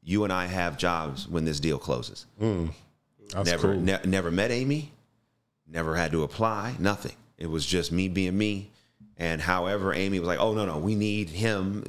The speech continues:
Speaker 1: th-, here, so let him know, don't look, we got you." And so that made the transition smooth. So I got paid out of my contract, which was nice. And then, uh, a few months later, was able to start as an executive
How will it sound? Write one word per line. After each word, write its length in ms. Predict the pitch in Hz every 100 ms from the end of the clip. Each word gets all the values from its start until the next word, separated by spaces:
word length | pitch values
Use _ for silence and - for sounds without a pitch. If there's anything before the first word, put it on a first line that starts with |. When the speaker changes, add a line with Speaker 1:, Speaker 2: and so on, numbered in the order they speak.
| 87
Speaker 1:
th-, 140 | 104
here, 400 | 104 139 87 95
so 400 | - 107 87 76 - - - -
let 220 | 92 113
him 120 | 120
know, 440 | 123 107 101 - -
don't 200 | 107 107
look, 360 | 113 - - -
we 120 | 95
got 340 | 98 90 -
you." 60 | - - _
And 160 | 76 78
so 160 | 92 82
that 380 | 80 95 98
made 240 | 85 92 82
the 60 |
transition 640 | 85 90 76 92 - 76 67
smooth. 400 | - 98 90 62
So 100 | 80
I 80 | 78
got 220 | 95 101
paid 180 | 110 110
out 140 | 101
of 60 | 101
my 100 | 95
contract, 520 | 101 90 - 95 87
which 140 | 80
was 140 | 85 78
nice. 340 | 78 82 - - - - _ _
And 140 | 80
then, 360 | 87 87 85 82 82
uh, 260 | 82 80
a 40 | 76
few 140 | 98
months 240 | 92 85 82
later, 180 | 90 101
was 140 | 73
able 200 | 82 78
to 60 | 73
start 320 | - 82 80
as 140 | 71
an 60 | 78
executive 580 | 76 73 78 82 78